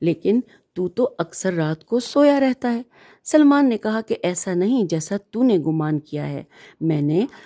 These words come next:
رسول خدا صلی اللہ علیہ وآلہ وسلم سے سنا ہے کہ جو کوئی بھی رات کو باوضو ہو کر سو جائے تو اسے شب بیداری کا ثواب ملتا ہے۔ میں رات کو ہمیشہ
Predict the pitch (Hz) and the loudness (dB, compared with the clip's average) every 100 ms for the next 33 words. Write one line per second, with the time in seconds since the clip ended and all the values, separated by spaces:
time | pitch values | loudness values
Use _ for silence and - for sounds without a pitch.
0 | - 196 - 233 220 - 170 202 240 - | -10 -8 -2 0 0 0 -2 -2 -2 -4
1 | 175 165 165 160 160 151 151 147 147 - | -4 -2 -2 -2 -2 -2 -2 -2 -4 -2
2 | 151 151 147 - 208 185 160 165 - - | -2 -2 -6 -4 -2 0 0 -4 -6 -20
3 | - - 170 208 247 240 247 247 196 165 | -6 -2 2 2 2 2 2 2 0 -2
4 | 156 - - - 185 202 233 - 185 175 | -4 -6 -20 -4 0 0 -2 -2 0 2
5 | 156 151 175 170 156 160 156 - 233 214 | 2 0 0 -2 -4 -6 -8 -4 -2 0
6 | 147 170 240 - - - 190 190 196 254 | 0 0 -2 -6 -20 -4 -2 0 0 0
7 | - - 175 151 165 151 151 151 - 262 | -4 -4 -2 0 0 0 0 -2 -4 -4
8 | 240 160 151 120 131 123 - 147 - - | -2 -2 -4 -2 -2 -4 -8 -8 -10 -20
9 | - - 151 170 196 - - - 190 254 | -20 -6 2 2 2 -4 -18 -2 0 0
10 | - 196 175 165 156 | 0 -2 2 2 0